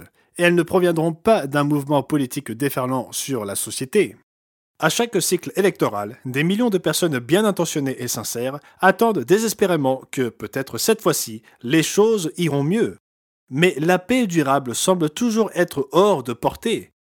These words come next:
La raison en est qu'il n'existe qu'une seule source de paix mondiale véritable,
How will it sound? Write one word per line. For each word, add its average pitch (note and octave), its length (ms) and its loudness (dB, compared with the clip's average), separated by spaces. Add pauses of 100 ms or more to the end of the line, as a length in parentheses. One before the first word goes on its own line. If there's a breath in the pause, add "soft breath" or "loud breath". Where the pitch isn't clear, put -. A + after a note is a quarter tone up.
(300)
La A2+ 160 0
raison D#3 360 0
en D#3+ 180 0
est C#3 160 0
qu'il C3+ 160 -8
n'existe A#2 500 -6
qu'une B3 220 0
seule G3 220 0
source D#3+ 400 -2
de A2+ 100 -6
paix B2+ 260 0
mondiale A2 460 -4
véritable, G#2+ 840 -6